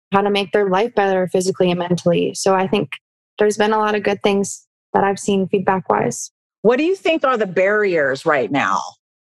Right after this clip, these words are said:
Speaker 2: like, of having this kind of continued program be maintained? What are the barriers that are here with C S U B and that other campuses might also experience that we wanna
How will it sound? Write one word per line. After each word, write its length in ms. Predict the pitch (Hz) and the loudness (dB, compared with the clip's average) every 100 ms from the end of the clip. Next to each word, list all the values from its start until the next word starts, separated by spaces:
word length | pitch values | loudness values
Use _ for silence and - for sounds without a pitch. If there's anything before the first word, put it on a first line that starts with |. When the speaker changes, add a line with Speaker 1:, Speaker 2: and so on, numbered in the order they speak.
| _ _ _ - | _ _ _ -2
Speaker 2:
like, 320 | 180 156 - _ - | 0 0 -4 _ -6
of 80 | 156 | -2
having 500 | 202 175 175 170 156 | 0 0 0 -2 0
this 640 | 165 160 - - - - _ _ _ - | 0 -2 -10 -18 -20 -20 _ _ _ -2
kind 220 | 190 160 | 0 2
of 420 | 160 156 156 147 151 _ _ _ | 0 2 0 -4 -12 _ _ _
continued 460 | - 208 240 196 170 | -4 -2 0 -2 -2
program 800 | - 185 170 160 147 135 139 139 _ _ _ - | -2 0 0 0 0 -2 -4 -8 _ _ _ -2
be 100 | 214 | 0
maintained? 880 | 202 180 170 - 202 208 120 - - _ _ _ _ _ _ - | 0 0 -2 0 0 0 -4 -12 -20 _ _ _ _ _ _ -2
What 120 | 202 | 0
are 60 | 220 | 0
the 80 | |
barriers 960 | 190 151 165 180 180 123 98 85 - - - _ _ | -2 0 0 0 -2 -4 -8 -16 -14 -16 -18 _ _
that 240 | 190 160 - | -2 -2 -2
are 100 | 180 | -2
here 240 | 165 202 196 | 0 0 0
with 140 | 185 | 0
C 160 | 214 202 | 0 -2
S 160 | - | 0
U 100 | 196 | -2
B 220 | 196 208 | 0 0
and 100 | 208 | 0
that 160 | 185 156 | -2 0
other 220 | 185 175 | -2 -2
campuses 560 | 165 170 151 143 143 151 | -2 -2 -2 -4 -6 -2
might 160 | 143 135 | 0 0
also 260 | 143 - | -2 -4
experience 520 | 101 - - - - - | -6 -6 -4 -2 -4 -2
that 160 | 120 | 0
we 120 | 151 147 | 0 0
wanna 280 | 123 123 | -2 -4